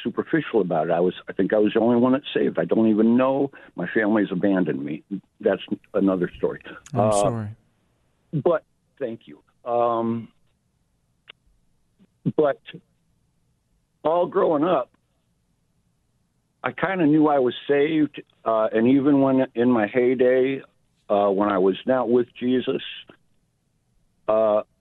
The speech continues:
Speaker 1: I would always defend him. So I knew that there was always there. And there were so many points growing up between that and, uh, my teenage years, uh, when, uh, when I knew that it was, it was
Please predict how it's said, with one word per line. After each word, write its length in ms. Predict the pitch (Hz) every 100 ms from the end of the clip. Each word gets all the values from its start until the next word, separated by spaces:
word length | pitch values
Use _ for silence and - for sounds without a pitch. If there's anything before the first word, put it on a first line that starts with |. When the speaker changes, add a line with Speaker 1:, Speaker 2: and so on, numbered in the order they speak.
| -
Speaker 1:
I 100 | 143
would 120 | 202
always 240 | 208 170 143 -
defend 380 | 113 113 101
him. 140 | 67 - _ _ _ _ _ _ _ _ _ _ _ _ _ _ - -
So 100 | 127
I 100 | 120
knew 240 | 147 202
that 200 | 165 127
there 120 | 131
was 220 | 123 113 117
always 300 | 120 113 95 -
there. 280 | 104 82 78
And 160 | 117
there 100 | 131
were 140 | 117 107 -
so 140 | 208 233
many 220 | - 170
points 500 | - - 170 - - - - -
growing 380 | 113 143 143 131
up 160 | 131
between 440 | - 113 - 127 127
that 280 | 131 135 -
and, 200 | 113 107
uh, 360 | 104 90 90 85 - _ _ _ -
my 120 | 113
teenage 520 | - 143 131 98 -
years, 300 | 90 71 69 - - - _ _ _ -
uh, 260 | 87 78 71 _ _ _ _ -
when, 360 | 117 107 101
uh, 280 | 98 76 73 - - _ _ _ _
when 180 | 110 117
I 100 | 117
knew 460 | 131 180 185 110 95
that 280 | 110 110 110
it 100 | 101
was, 140 | 92 80 - -
it 60 |
was 160 | 104 101